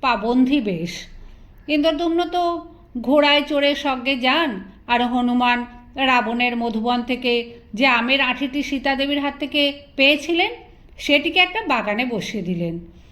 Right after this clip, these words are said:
দেখতে দেখতে সেই বাগান এক আমবন হয়ে উঠল, আর হনুমান সেই বনের ভেতর দল বল নিয়ে মধুরেণ সমাপয়েত করে আরামে রইলেন।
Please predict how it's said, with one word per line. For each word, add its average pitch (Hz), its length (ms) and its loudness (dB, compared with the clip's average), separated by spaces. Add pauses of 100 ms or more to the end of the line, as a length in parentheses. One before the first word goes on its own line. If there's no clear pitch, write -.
(300)
দেখতে 196 320 -2
দেখতে 311 640 2 (140)
সেই 254 320 0
বাগান 226 500 0 (300)
এক 233 340 0
আমবন 240 540 0
হয়ে 262 240 -2
উঠল, 262 480 -2 (560)
আর 240 200 -2
হনুমান 262 560 0 (540)
সেই 269 240 4
বনের 254 380 2
ভেতর 269 300 0
দল 240 380 2
বল 233 340 0
নিয়ে 254 280 0 (460)
মধুরেণ 240 640 2
সমাপয়েত 226 680 0 (120)
করে 269 220 2
আরামে 190 420 0
রইলেন। 165 480 -6